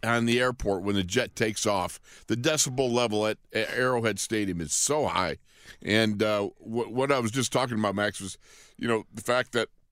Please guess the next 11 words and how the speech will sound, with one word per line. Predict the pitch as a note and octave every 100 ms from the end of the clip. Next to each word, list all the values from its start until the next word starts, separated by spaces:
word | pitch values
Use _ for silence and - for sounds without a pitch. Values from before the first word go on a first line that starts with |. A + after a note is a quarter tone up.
| _ -
it's | A2+ - - - -
probably | C#3 C#3 D3 B2
equivalent | - C3+ A#2+ A2+ F#2
to | G#2+ G#2+ G#2
around | G2+ A#2 A2+
a, | F#2 C2+
a, | F#2+ F2 G2
a |
jet | F2+ F#2 B2 -
taking | G2 F#2+ F2+ F2+
off. | E2+